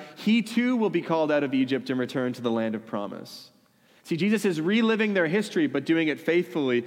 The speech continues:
and justly. And Matthew, as a writer, he, he's kind of obsessed with this word fulfill.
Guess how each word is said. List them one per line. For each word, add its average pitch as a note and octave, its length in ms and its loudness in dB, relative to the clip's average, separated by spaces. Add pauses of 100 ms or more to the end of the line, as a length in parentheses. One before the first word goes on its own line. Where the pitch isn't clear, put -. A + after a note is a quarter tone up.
(240)
and C#3 160 0
justly. A#2 640 -4 (460)
And D#3 160 -2
Matthew, G3+ 400 0
as E3+ 100 0
a E3+ 60 2
writer, D#3+ 420 2 (240)
he, F3 180 -2
he's D#3 200 -2
kind F#3+ 180 2
of F#3 60 0
obsessed F3+ 500 0
with E3+ 100 0
this D#3 160 0
word D3 320 2
fulfill. C3+ 680 -2